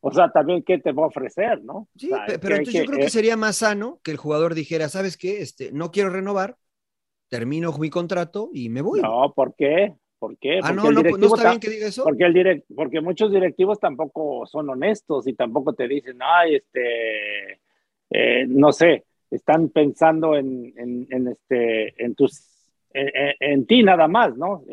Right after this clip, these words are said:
Speaker 1: Piensan en
Speaker 2: Pero
Speaker 1: el
Speaker 2: ¿no crees que,
Speaker 1: negocio.
Speaker 2: que si Dembélé fuera honesto le ayudaría a Xavi, a su, a su entrenador? Olvídate del directivo.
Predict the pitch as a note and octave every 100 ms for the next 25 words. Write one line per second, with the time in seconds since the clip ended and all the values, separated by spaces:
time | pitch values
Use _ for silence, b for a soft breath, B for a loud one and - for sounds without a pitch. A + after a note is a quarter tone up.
0 | A2 D3 F3+ A#3+ A#3+ F3 - A#3 A#3+ A#3+
1 | A#3 G3+ - F3 E3+ C#3+ E3+ E3+ - D#3
2 | E3+ E3+ G3+ F#3+ G#3 G3 F#3 F#3 G3 D#3+
3 | C#3+ C3+ C3+ D3+ D#3+ D3+ - B2 A#2+ A2
4 | C#3 C#3 B3+ F3+ - A#2+ - A2 B2+ A#2
5 | B2 A#2 B2+ F#3 A3+ E4 F3+ C3 A#2 -
6 | E3+ G2+